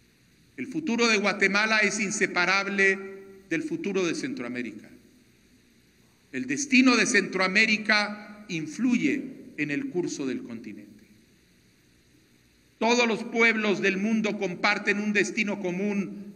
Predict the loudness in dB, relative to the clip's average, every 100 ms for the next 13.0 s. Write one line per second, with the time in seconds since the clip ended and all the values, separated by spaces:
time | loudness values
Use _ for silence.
0 | -4 -2 0 2 2 2 2 2 2 0
1 | -2 -4 -10 -18 -20 -20 _ _ _ _
2 | _ -10 -4 -2 0 0 -2 0 0 0
3 | -4 -10 -16 -20 -20 -20 _ _ -4 -2
4 | -2 0 4 4 2 -4 -10 -16 -20 -20
5 | -20 _ _ -8 -4 -2 -2 0 0 0
6 | 2 2 2 0 -2 -2 -2 -2 -2 -2
7 | -2 -2 -4 -12 -20 -18 -10 -10 -4 -2
8 | 0 -2 -6 -14 -20 -20 -12 -8 -6 -2
9 | -2 -4 -8 -6 0 2 2 0 -4 -10
10 | -18 -16 -10 -8 -2 0 0 0 -2 -4
11 | -6 -8 0 2 2 -2 -10 -12 -8 -6
12 | -6 -4 -6 -6 -6 -8 -8 -10 -14 -18